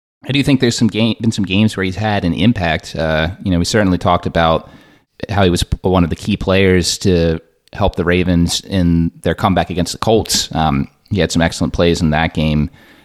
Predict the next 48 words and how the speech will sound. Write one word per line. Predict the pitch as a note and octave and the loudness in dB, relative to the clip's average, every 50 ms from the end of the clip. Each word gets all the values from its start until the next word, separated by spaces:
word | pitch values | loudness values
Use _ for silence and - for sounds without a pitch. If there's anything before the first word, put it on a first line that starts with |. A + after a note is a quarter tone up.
| _ _ _ _ | _ _ _ _
And | - F#2 E2+ E2+ E2+ E2+ E2 E2 - | -6 -4 -2 0 2 2 2 0 0
he, | B2 C#3 - | -2 -4 -4
he | - C#3+ E3 | -2 0 2
had | F3+ A3 C4 C4 | 2 2 2 2
a | B3 | 0
good | B3 A#3+ F#3+ | -2 -2 -2
game | G3+ G#3+ A#3 A3+ | 0 0 0 0
against | G3+ G#3 G3 - - | 0 0 -2 -2 -4
the | C3 | -4
Titans, | - D3 D#3+ G3 G3+ G3+ F#3+ D3+ - | -2 -2 -2 0 0 -2 -2 -4 -4
too. | - - - D#3 F3 G3+ F#3 | -6 -4 -2 0 0 0 0
But | - B2 - - C#3 | -2 -4 -4 -2 -2
again, | C#3 D3 B2+ B2+ D3 D#3 E3 E3 | -2 -2 -2 0 0 0 2 2
you | D3 | 2
have | D3 C#3 - | 0 0 0
to | B2+ | 0
remember | A2+ A#2 B2+ C#3 C#3 C3+ C3 | 0 0 2 0 0 0 -2
the | A#2 | -2
Titans' | - - - - F#2+ C#3 C#3 B2+ A2+ - - - _ _ - - - - _ _ - | -2 -2 -2 0 2 2 2 2 2 0 -4 -12 _ _ -20 -20 -20 -20 _ _ -16
starting | - - - B2 C3 C#3 C3 B2 | -10 -4 0 0 2 4 2 2
left | A#2+ A2 - - | 2 0 -2 -2
tackle | - A2+ C3 C#3 - C#3+ C#3 | -4 -4 -4 -2 -2 0 2
in | C3+ | 2
that | C3+ C3 C3 - | 2 2 0 0
game | C3 C3 C3 C#3 C3+ A#2+ | -2 -2 0 2 0 0
was | G#2 F#2+ - | 0 -2 -4
their | G2+ F2 | -4 -4
backup. | - G2 A2+ B2+ B2 - C3 A#2+ G#2 - | -2 -2 -2 -2 0 0 0 0 -2 -4
So | - - - A2 G#2+ G#2 G#2 G#2 G2+ G2 - - _ _ _ _ _ - | -6 -2 2 2 4 4 4 2 0 -2 -4 -12 _ _ _ _ _ -6
it's | G2 A2+ A2 - - - | -2 -2 -2 -2 -2 -2
like, | B2 A#2 A#2 | 0 0 0
y-, | F#2+ B2 - | 0 0 -2
y-, | G#2 A#2+ A2+ B2 - | 0 0 0 0 0
that's | A#2 C3 C3+ - | 0 0 -2 -2
a | C3 | 0
game | B2 B2 A#2+ A#2 | 0 2 2 2
where | A2+ A2 | 2 2
you're | G#2+ G#2 - - G#2+ | 2 0 0 0 -2
expecting | G2+ - - - C#3 C3 - - A2+ G#2 G2 | -2 -2 -4 -4 -4 -4 -2 0 0 0 0
a | G2 | 0
guy | F2 G2+ F#2 F2+ F2+ F2+ | 0 0 0 0 0 0
of | F2+ F2+ | 0 -2
his | - A2 F#2 - | -2 -4 -4 -4
caliber | - - F#2+ F#2+ F#2+ F2+ E2+ F2 | -4 -2 -2 0 0 0 -2 -2
to, | E2 - | -4 -6
to | - - F#2 | -8 -8 -4
dominate. | - F#2 F#2 F#2+ F#2 F2 E2 D#2+ D2+ - | 0 2 4 4 4 4 2 0 -2 -4
So, | - - - G#2 F#2+ F#2+ F#2 - | -4 0 2 4 4 4 4 2